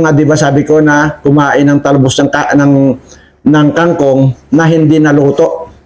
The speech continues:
Kasi wala naman akong lutuan yung time na yun. So, ultimong asin po yun, wala.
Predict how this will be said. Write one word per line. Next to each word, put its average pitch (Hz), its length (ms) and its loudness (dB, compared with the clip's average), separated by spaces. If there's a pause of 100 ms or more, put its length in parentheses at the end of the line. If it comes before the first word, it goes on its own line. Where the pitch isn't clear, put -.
(460)
Kasi 180 160 0
wala 151 240 2
naman 147 220 2
akong 147 180 0
lutuan 143 480 0
yung 139 80 0
time 135 240 0
na 147 160 2
yun. 180 240 0 (720)
So, 165 320 0
ultimong 202 480 0
asin 202 240 0
po 202 160 2
yun, 202 140 0
wala. 208 340 -2